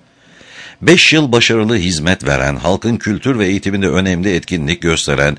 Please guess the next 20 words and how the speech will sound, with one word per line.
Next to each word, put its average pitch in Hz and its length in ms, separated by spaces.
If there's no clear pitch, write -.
ve 120 80
yoksunluk 135 560
içinde 110 380
bunları 95 340
başaranların 82 640
adı 71 380
bitirdikleri 123 640
enstitülerde 71 760
hazırlanan 69 560
köye 117 300
hizmet 104 420
edenler 80 440
anıtına 82 540
yazılacaktı. 67 960
Köye 170 240
olağanüstü 104 680
yarar 73 340
sağlamada 67 600
çabası 85 400
görülenlerin 73 800